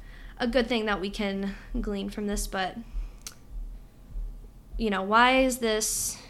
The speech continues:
important, okay? Why, as a Christian, is it important to submit to commands in Scripture and the convictions that have been given to you? Um, so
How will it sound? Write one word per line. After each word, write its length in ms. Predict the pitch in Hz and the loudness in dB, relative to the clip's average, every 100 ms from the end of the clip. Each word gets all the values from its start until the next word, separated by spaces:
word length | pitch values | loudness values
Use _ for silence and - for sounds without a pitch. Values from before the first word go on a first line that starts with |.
| - - - | -20 -20 -12
important, 480 | - 196 170 - - - 196 | -8 -8 -8 -10 -10 -12 -12
okay? 400 | - 185 196 - - - - - - - | -6 -6 -6 -10 -18 -20 -20 -20 -18 -8
Why, 600 | 208 202 208 214 220 220 | -2 4 6 6 6 4
as 180 | 214 202 | 2 -2
a 60 | |
Christian, 680 | 202 185 - 185 185 185 185 - - - | -4 -4 -4 -4 -6 -8 -10 -12 -20 -10
is 140 | 196 | -8
it 60 | 190 | -6
important 500 | 175 - 196 185 202 | -6 -2 -2 -2 -4
to 320 | - 175 170 202 - - - - - - - | -6 -8 -10 -12 -16 -18 -18 -18 -18 -18 -4
submit 440 | - 285 262 240 | 4 8 8 6
to 500 | - 247 233 233 233 220 - - - - - - - - | 4 6 8 10 8 6 -4 -12 -18 -20 -20 -18 -18 -10
commands 340 | - 202 190 | -4 -2 -2
in 120 | 190 190 | -4 -6
Scripture 920 | - 214 - 196 190 185 185 190 196 - - - | -4 -6 -4 -2 0 -2 -2 -4 -6 -12 -18 -12
and 120 | 202 | -10
the 40 | |
convictions 720 | 190 202 185 - 180 175 180 | -4 -4 -2 -4 -6 -6 -6
that 160 | - - | -6 -6
have 120 | 190 | -6
been 160 | 185 180 | -8 -10
given 260 | 180 180 190 | -8 -8 -8
to 120 | 196 | -8
you? 200 | 196 196 - - - - - - - - - - | -8 -10 -14 -20 -20 -20 -18 -18 -18 -18 -20 -12
Um, 480 | - 185 165 - 226 | -6 -4 -6 -8 -8
so 680 | 226 - 220 202 196 196 196 | -6 2 4 6 4 0 -4